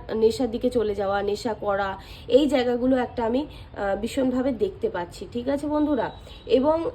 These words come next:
আহ, এখানে যদি, আহ, ভীষণ আমি দেখতে পাই যে কাছের মানুষদের সাথে ঝামেলা অশান্তি, বা কাছের মানুষেরা, আহ, তোমাকে না বোঝা, বা কাছের মানুষদের কাছ থেকে পাওয়া দুঃখ, বা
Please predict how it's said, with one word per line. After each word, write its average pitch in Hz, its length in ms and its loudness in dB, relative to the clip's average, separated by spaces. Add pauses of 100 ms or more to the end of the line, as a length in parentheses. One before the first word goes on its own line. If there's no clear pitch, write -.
আহ, 214 300 2
এখানে 339 340 2
যদি, 339 220 2
আহ, 202 480 0
ভীষণ 285 300 -4
আমি 311 140 -2
দেখতে 294 240 -4
পাই 311 180 2
যে 294 100 -4
কাছের 285 460 -2
মানুষদের 302 440 0
সাথে 311 260 -6
ঝামেলা 277 380 0
অশান্তি, 285 360 -4
বা 285 120 -4
কাছের 254 440 -4
মানুষেরা, 302 500 2
আহ, 247 680 0
তোমাকে 285 360 2
না 240 280 4
বোঝা, 247 460 2 (300)
বা 247 100 2
কাছের 247 400 0
মানুষদের 294 440 0
কাছ 277 260 -2
থেকে 285 180 -4
পাওয়া 247 340 0
দুঃখ, 262 480 2
বা 233 240 0